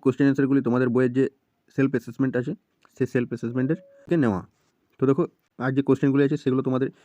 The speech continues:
ইউনিট ওয়ান to ফাইভে যতগুলি সেলফ অ্যাসেসমেন্টের কোশ্চেন আছে সেগুলো কভার করে দেওয়া আছে এই ভিডিওতে। আর বাকি যে তোমাদের টোয়েন্টি ফাইভ, পঁচিশটা ইউনিট আছে,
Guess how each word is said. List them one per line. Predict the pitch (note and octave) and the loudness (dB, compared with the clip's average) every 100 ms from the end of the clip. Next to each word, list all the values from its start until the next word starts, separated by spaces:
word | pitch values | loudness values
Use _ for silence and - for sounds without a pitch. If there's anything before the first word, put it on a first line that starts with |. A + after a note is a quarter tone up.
| _ - | _ -2
ইউনিট | A#2 C#3 C3+ | 2 4 2
ওয়ান | B2 C#3 - _ _ _ | 0 0 -4 _ _ _
to | - | -4
ফাইভে | C#3 B2 B2+ C3 | 0 4 4 4
যতগুলি | A#2 B2+ C3+ - _ _ _ _ | 0 0 0 -2 _ _ _ _
সেলফ | B2 B2 | -2 0
অ্যাসেসমেন্টের | B2+ C3+ C3 B2+ | 0 0 0 -2
কোশ্চেন | B2 C3+ | -2 -2
আছে | D3 | -2
সেগুলো | - A#2 B2 - _ _ _ _ _ _ _ - | 0 0 0 -6 _ _ _ _ _ _ _ -2
কভার | B2 C3 | 2 2
করে | C3 C3 | 4 4
দেওয়া | C3+ | 4
আছে | C3 | 4
এই | C#3+ | 2
ভিডিওতে। | B2+ C3+ D3 A#3 _ _ _ _ _ _ _ _ _ _ _ _ - | 2 0 -2 -6 _ _ _ _ _ _ _ _ _ _ _ _ -4
আর | |
বাকি | A2 A2 C3 | -2 0 2
যে | C3+ C3+ - _ - | 4 4 0 _ -6
তোমাদের | A#2 A#2 A#2 - | -2 0 0 0
টোয়েন্টি | B2 C3 | -2 0
ফাইভ, | B2 B2 | -2 -2
পঁচিশটা | - A2+ - C3+ - _ _ _ _ _ _ - | -2 -4 -2 -4 -4 _ _ _ _ _ _ -6
ইউনিট | A#2 C3+ | -2 2
আছে, | A2+ | 0